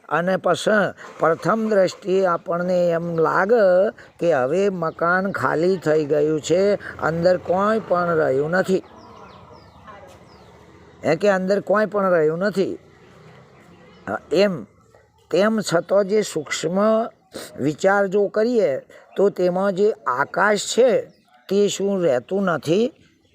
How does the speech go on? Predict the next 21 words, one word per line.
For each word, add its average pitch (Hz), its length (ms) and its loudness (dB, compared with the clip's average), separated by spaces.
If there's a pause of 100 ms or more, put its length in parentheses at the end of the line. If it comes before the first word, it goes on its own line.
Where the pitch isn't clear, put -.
(300)
રહે 170 260 4
છે. 202 180 0
એનો 180 500 0
બાદ 202 340 0 (580)
કઈ 214 200 4
રીતે 214 280 -2
કરશો? 139 460 -2 (600)
એ 226 260 4
જ 233 80 -4
રીતે 170 600 -2 (680)
દે-, 135 200 0
તનથી 180 600 0
માંડીને 208 560 -2
દુનિયા 185 440 -2
પર્યંતના 185 1040 0 (1120)
એક 208 380 2 (160)
એક 202 320 -2
પદાર્થો, 180 880 0
માન્યતાઓ, 170 960 0
અહંકાર 175 720 0
સદંતર 175 960 0